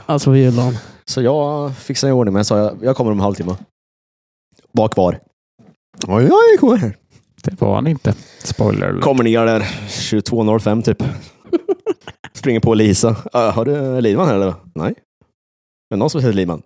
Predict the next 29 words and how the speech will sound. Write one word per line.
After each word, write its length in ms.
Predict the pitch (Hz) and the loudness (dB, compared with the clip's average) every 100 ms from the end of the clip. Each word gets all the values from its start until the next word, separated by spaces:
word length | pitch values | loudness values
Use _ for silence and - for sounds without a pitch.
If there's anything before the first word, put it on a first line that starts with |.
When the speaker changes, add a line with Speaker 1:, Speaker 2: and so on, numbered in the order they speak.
| - | -10
Speaker 2:
"Nej." 240 | 85 92 - _ _ _ _ 285 339 - - | -6 -6 -8 _ _ _ _ -10 -10 -12 -10
Ringer 260 | - 104 98 | -2 0 2
Lidmans 280 | 98 92 | 0 0
kusin. 320 | 95 92 131 117 - - - - _ _ _ _ - | -2 0 0 -2 -10 -20 -20 -20 _ _ _ _ -4
"Ah, 100 | 113 | 0
han 260 | 143 247 | 2 2
gick 160 | 262 - | 2 2
hem 220 | 220 202 | 2 4
och 140 | 202 180 | 2 4
skulle 180 | 185 | 4
käka 360 | 165 185 117 156 | 4 2 2 2
och 100 | 135 | 4
han 120 | 123 | 2
har 80 | 104 | 0
däckat 400 | 87 82 123 117 | -2 -2 -2 -4
då." 100 | - - - _ - - - 185 - 202 - 262 - 349 - - - - | -6 -14 -20 _ -20 -20 -20 -20 -14 -12 -4 -4 -4 -10 -14 -16 -16 -14
<laughs> 0 | |
Ja. 360 | 80 76 104 151 _ _ _ _ - _ _ _ | -8 -4 -4 -4 _ _ _ _ -20 _ _ _
Så 80 | - | -6
jag 80 | 117 | -2
sa 60 | 113 | 0
grejer 160 | 113 | 0
med 100 | 98 | 0
två 160 | 95 101 | -2 0
bärs, 200 | 87 92 | 0 -2
sen 100 | 92 | -4
gick 100 | 85 | -4
jag 80 | 73 | -4
hem. 120 | 87 | -6